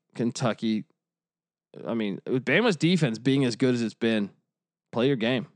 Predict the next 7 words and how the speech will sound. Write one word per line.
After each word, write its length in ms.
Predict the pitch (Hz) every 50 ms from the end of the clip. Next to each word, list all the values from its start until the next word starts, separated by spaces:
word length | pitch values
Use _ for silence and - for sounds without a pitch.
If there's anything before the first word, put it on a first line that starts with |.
| _ _ _ _ _ _ _ _ _ _ _ _ _ _ _ _ _ _ -
'Cause 100 | 131 113
Kentucky's 480 | - 120 - - 131 127 - 143 113 113
offense 400 | 113 127 127 - 123 104 - -
has 180 | 113 110 107
problems. 440 | - - 127 117 117 123 120 120 113
They 100 | 113 101
don't, 220 | 113 120 123 -